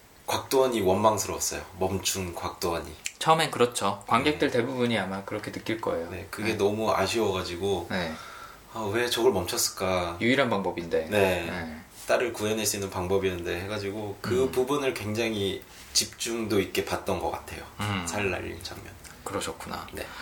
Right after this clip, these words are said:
Speaker 2: 저 같은 경우에는 지금 허니와니 대리님이 말씀하신 그 장면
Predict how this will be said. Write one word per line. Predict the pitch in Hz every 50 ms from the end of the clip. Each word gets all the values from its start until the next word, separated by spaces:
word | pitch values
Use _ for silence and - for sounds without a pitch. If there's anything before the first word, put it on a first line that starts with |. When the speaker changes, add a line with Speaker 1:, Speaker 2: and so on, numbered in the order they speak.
| - - - - - - -
Speaker 2:
저 | - 135
같은 | 165 180 180 196
경우에는 | 185 190 185 180 175 175 175 175 175 175 175 175 175 170 165
지금 | - - 147 139 151 156 151 151 151 147 143 135 131 123 - - - - - - - -
허니와니 | - 180 180 185 180 170 165 160
대리님이 | 147 147 143 139 131 135 135 131 131 127
말씀하신 | 120 101 98 98 - - 117 113 113 107 104 - - 113 110 107 107
그 | 101 - 113 110
장면 | 104 98 95 95 98 95 92 90 92